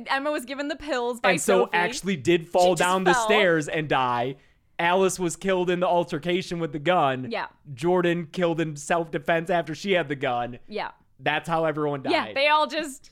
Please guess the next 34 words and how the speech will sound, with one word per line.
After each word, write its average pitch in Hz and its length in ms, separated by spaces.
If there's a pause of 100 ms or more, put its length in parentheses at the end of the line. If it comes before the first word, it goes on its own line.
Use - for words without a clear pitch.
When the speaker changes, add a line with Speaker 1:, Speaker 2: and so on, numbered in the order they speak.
(100)
Speaker 1:
<laughs> - 180
it's, - 1300
it's - 240
so 311 580
great. 240 380 (160)
It's - 120
Speaker 2:
And 320 220
Speaker 1:
so 113 200
Speaker 2:
then, 269 320
Speaker 1:
goddamn 233 540
funny. 220 280
Speaker 2:
and 131 160
then, 135 280
Chelsea. 95 680 (280)
Speaker 1:
Max 202 380
shows 233 320
up. 214 320
Speaker 2:
Max 117 360
shows 120 380
up. 98 300
Speaker 1:
And, 269 500 (880)
like, 269 440 (180)
this, 453 340 (600)
I 294 140
kind 277 340
of 320 80
understand 285 720
maybe 202 260
how 226 160
people 208 420
felt 196 320
when 220 180
they 202 160
saw 214 600